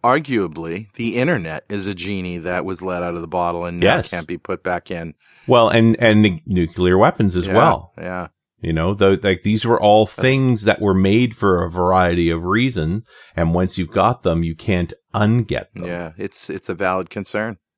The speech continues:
Speaker 2: But it's also one of the reasons we probably should pursue it.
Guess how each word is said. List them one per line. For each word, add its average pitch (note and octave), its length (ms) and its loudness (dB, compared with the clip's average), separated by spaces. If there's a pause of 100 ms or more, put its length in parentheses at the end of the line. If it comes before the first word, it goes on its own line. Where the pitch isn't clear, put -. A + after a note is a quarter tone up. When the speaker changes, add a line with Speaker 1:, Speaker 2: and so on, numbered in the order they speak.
(120)
Speaker 2:
But G#2+ 160 4
it's G2+ 160 2
also A#2+ 500 6
one G2+ 220 4
of G2 60 2
the F#2 60 2
reasons F#2+ 360 0
we G2+ 80 -2
probably B2+ 720 0
should A#2 520 0
pursue - 520 -6
it. - 220 -10